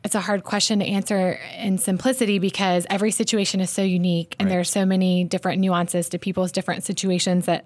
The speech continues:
Speaker 1: I would honestly wanna have an individual conversation with each
Speaker 2: Yeah,
Speaker 1: of them.
Speaker 2: yeah.
Speaker 1: Um, but where I think as counselors, especially counselors in the church, we land is, um, the church takes a high view of marriage. We
Speaker 2: Yeah.
Speaker 1: believe that God made marriage, that he loves marriage,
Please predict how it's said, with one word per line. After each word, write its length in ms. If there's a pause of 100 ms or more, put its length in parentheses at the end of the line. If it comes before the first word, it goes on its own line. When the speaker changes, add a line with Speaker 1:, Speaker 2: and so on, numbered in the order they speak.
Speaker 1:
I 80
would 160
honestly 420
wanna 180
have 220
an 180
individual 500
conversation 760
with 200 (580)
each 240
Speaker 2:
Yeah, 80
Speaker 1:
of 80
them. 220
Speaker 2:
yeah. 140 (420)
Speaker 1:
Um, 420 (720)
but 220
where 160
I 100
think 220
as 120
counselors, 840
especially 340
counselors 380
in 80
the 100
church, 460
we 140
land 460
is, 460 (580)
um, 500 (140)
the 100
church 540 (340)
takes 260
a 20
high 240
view 240
of 100
marriage. 440
We 100
Speaker 2:
Yeah. 60
Speaker 1:
believe 300
that 120
God 340
made 220
marriage, 480
that 140
he 160
loves 340
marriage, 580